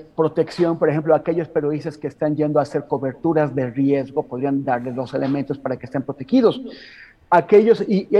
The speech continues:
es-, y esto fue especialmente patente en el caso de la cobertura de la pandemia, porque las grandes historias de la pandemia están en los hospitales, están en las casas de la gente que murió, la, la,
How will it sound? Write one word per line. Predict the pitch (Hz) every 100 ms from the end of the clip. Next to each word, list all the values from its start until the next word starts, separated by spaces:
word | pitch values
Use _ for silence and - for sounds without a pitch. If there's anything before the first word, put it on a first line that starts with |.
| 196
es-, | 208 196
y |
esto | 202 214
fue | -
especialmente | 214 214 190 202 202 190 190
patente | 175 156 175 175
en | 165
el | 147
caso | - 165 - 139 - - - _
de | 143 147
la | 143
cobertura | 151 139 135 165 156
de | 151
la | 135
pandemia, | 143 131 131 151 156 120 - - - _ _ _ _
porque | 151 143 - 143
las | - 156 143
grandes | 156 214 226 -
historias | 190 - 180 175
de | 151
la | 139
pandemia | - 135 156 151 143 135
están | 127 - 143
en | 139
los | 190 180
hospitales, | 160 156 147 165 160 135
están | - 147
en | 147
las | 123
casas | - 175 180 180
de |
la | 170
gente | 147 160 156
que | -
murió, | 139 135 143 143
la, | 123 -
la, | 120 117